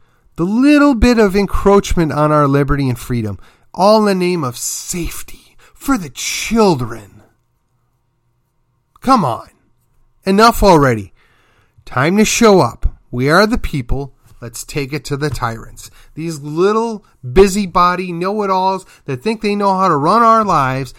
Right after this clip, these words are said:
need to be put in their place. And I don't care if that means they're on some little parent-teacher organization or they're the superintendent.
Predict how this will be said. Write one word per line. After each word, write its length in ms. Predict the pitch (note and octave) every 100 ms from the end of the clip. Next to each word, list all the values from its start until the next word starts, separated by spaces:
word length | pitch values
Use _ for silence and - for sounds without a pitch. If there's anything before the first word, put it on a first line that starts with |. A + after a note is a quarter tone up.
| - -
need 240 | D#3+ F#3+
to 40 | G3
be 120 | G3
put 320 | - F3 E3+
in 180 | C#3+ A#2
their 200 | B2 C#3+
place. 720 | - - - - - - - _ _ _ _ _ _ _ - -
And 120 | D3
I 160 | C#3+ E3
don't 220 | G#3+ G#3+
care 400 | - D#3 E3+ F3
if 140 | D#3+
that 260 | C#3+ D3 C#3+
means 460 | C3+ C#3 D3 - _ _ _ - - A2+
they're 320 | A2+ B2 C3+
on 240 | A2 A2
some 300 | - A#2+ A#2+
little 340 | A#2+ A2+ G2+ - _ -
parent-teacher 680 | C#3 D3+ C#3 - F3 - F#3
organization 840 | F3+ F#3+ F#3+ F3+ G3+ G3 G#3+ G#3 - -
or 120 | C#3+
they're 260 | B2 A#2 A#2
the 100 | A2
superintendent. 960 | - - G#3+ G#3+ G3+ F#3+ E3+ G2+ F#2+